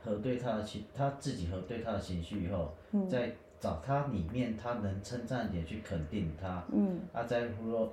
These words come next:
Speaker 2: 再让他讲说，如果回到当下你会怎么做，
Speaker 1: 对。
Speaker 2: 让他自己再自我觉察，这个意思吗？
Speaker 1: 对，对，对。通常听过前面这一段之后，其实会怎么做你都不太需要讲，他自己就会说了。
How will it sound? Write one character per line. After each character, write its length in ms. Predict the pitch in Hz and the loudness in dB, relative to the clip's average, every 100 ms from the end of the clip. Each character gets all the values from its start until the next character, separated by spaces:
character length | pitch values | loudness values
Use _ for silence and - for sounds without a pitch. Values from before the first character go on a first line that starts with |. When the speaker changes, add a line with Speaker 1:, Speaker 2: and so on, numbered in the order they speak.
| - | 0
Speaker 2:
再 80 | 131 | 0
让 100 | 123 | 0
他 260 | 123 120 | 0 -2
讲 240 | 120 98 92 | -2 -2 -2
说， 200 | 110 107 | 0 0
如 180 | 123 110 | 2 2
果 140 | - | 0
回 140 | 98 98 | -2 0
到 160 | 117 107 | 0 0
当 260 | 113 110 | -2 -2
下 260 | - 120 95 85 | 0 0 0 0
你 80 | 80 | 2
会 160 | 104 | 2
怎 240 | 95 87 82 | 2 4 2
么 140 | 82 | 2
做， 220 | 80 95 90 | 0 0 0
Speaker 1:
对。 40 | |
Speaker 2:
让 100 | 104 | 0
他 140 | 98 - | -2 -2
自 100 | 104 | -4
己 100 | 82 | -2
再 200 | 98 - - - - | -2 -2 -8 -18 -8
自 200 | 120 85 | -2 0
我 120 | 80 - | 0 0
觉 220 | 98 98 | 0 0
察， 200 | - 80 - - | -2 -8 -12 -4
这 100 | - | 4
个 60 | 220 | 6
意 180 | 208 208 | 6 6
思 280 | 202 190 175 | 4 4 4
吗？ 80 | 185 | 4
Speaker 1:
对， 100 | 185 | 4
对， 80 | 175 | 6
对。 60 | |
通 160 | 302 320 | 12 12
常 140 | 262 | 12
听 140 | 262 285 | 12 12
过 100 | 254 | 12
前 260 | - 208 | 10 10
面 260 | 220 247 220 | 12 12 12
这 160 | 220 208 | 12 10
一 60 | |
段 260 | 214 202 185 | 10 8 8
之 180 | 180 190 | 4 4
后， 320 | 196 160 - - - | 6 4 2 -6 -6
其 180 | - 226 | 4 6
实 140 | 226 | 10
会 160 | 233 240 | 12 10
怎 140 | 220 | 10
么 140 | 170 170 | 2 2
做 200 | - 190 | 4 6
你 160 | 175 170 | 6 2
都 120 | 185 | 0
不 180 | - 175 | -2 -2
太 180 | 185 | 0
需 180 | 180 175 | 0 0
要 100 | 170 170 | -2 -4
讲， 160 | - - - - - - - - - - | -10 -14 -16 -20 -20 -20 -20 -20 -18 -2
他 140 | 220 | 2
自 160 | 214 196 | 4 4
己 80 | 175 | 2
就 160 | 185 | 4
会 120 | 180 175 | 2 2
说 340 | - 170 | 0 -2
了。 60 | 170 | -4